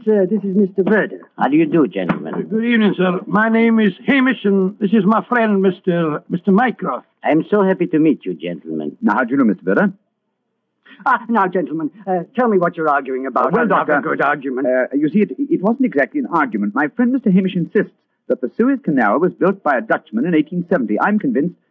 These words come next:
Speaker 4: that it was built by de Lesseps, a Frenchman, in eighteen sixty-nine. We, uh, we thought you'd know.
Speaker 1: <laughs> You flatter me. I'm only a ship's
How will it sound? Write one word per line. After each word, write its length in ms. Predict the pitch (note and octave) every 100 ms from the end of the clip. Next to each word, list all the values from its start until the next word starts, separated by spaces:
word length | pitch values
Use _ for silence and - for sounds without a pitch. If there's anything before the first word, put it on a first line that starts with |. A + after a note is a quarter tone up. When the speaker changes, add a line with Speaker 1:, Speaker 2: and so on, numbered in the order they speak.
| _ -
Speaker 4:
that 80 | B2+
it 60 |
was 80 | C3+
built 220 | D3+ F3
by 220 | C#3+ C3+ B2+ F#3
de 80 |
Lesseps, 340 | D3 F3 A#2+ -
a 60 | A#2
Frenchman, 360 | A3 - A2+
in 80 | D3
eighteen 240 | F3 F#3+ F#3
sixty-nine. 560 | - - F3+ D#3+ A2+
We, 220 | C3 C#3+ C#3+
uh, 80 | C#3+ _ -
we 80 | F3
thought 240 | F3+ F3
you'd 140 | G3+ F#3+
know. 300 | F3 D#2 - D4
Speaker 1:
<laughs> 100 | A3
You 220 | G#3 B3+ -
flatter 260 | F#3+ G#3
me. 220 | A3+ C3+ - -
I'm 180 | G#3 A3
only 200 | A3 G#3+
a 80 | G3
ship's 240 | F#3+ A3